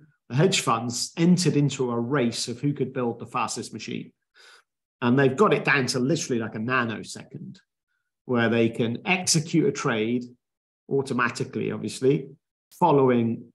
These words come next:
an information release. Okay, but that's, that's numbers. And it was, we still had an edge as a human, 'cause it was like, Okay, fine, you,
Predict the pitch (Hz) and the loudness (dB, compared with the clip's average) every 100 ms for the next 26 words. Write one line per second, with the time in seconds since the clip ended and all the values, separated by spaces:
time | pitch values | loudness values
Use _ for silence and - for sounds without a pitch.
0 | - 127 120 123 120 117 107 110 104 104 | -4 -2 -2 -2 -2 0 -2 -4 -10 -12
1 | - - - 117 117 - 190 233 - - | -14 -16 -14 -12 -6 0 2 4 2 0
2 | 185 - 135 156 175 170 117 - - - | 0 0 4 6 8 8 4 -2 -14 -18
3 | _ _ _ - 170 185 208 - 208 262 | _ _ _ -4 -2 2 2 2 4 6
4 | 247 - 202 147 170 147 156 226 - - | 6 4 4 4 2 2 4 2 0 -4
5 | - - 135 131 - 160 113 95 - _ | -6 -6 -4 -4 0 2 2 -4 -14 _
6 | _ _ _ - 147 170 139 180 - 165 | _ _ _ -2 2 2 4 2 2 0
7 | 131 - 233 113 - _ 165 196 202 139 | -2 0 -2 -2 -8 _ -2 2 2 0